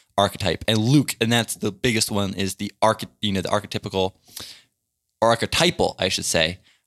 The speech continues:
uh, reluctant hero. That the hero at first is, he doesn't want to go in this journey. He just wants to stay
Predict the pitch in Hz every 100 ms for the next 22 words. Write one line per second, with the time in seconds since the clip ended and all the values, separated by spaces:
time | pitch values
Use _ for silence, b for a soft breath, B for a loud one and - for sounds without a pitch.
0 | - 104 107 107 104 120 107 101 117 92
1 | 95 98 107 170 185 143 107 104 _ _
2 | _ _ _ - 107 - - 160 117 -
3 | - - 107 92 117 127 104 135 139 110
4 | 113 113 107 104 98 - 101 90 82 90
5 | 104 95 - 113 - 104 104 92 - 113
6 | 117 113